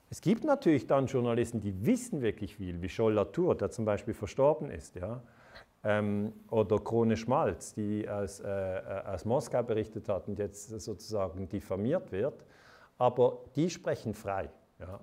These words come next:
also das wäre der nächste Trick. Und sie spricht nicht frei, sie hat das vom Teleprompter abgelesen.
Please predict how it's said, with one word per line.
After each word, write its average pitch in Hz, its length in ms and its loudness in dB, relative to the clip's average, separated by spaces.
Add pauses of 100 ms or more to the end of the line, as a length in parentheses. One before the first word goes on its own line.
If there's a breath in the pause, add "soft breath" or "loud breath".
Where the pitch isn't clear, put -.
also 101 180 -8
das 120 220 0
wäre 113 160 4
der 107 100 -4
nächste 98 400 -6
Trick. - 220 -16 (140)
Und 117 180 -2
sie 175 200 2
spricht - 400 -4
nicht 135 200 -2
frei, 123 300 2
sie 123 160 -2
hat 110 160 -2
das 104 80 -10
vom 104 200 -6
Teleprompter 131 680 -2
abgelesen. 117 720 -2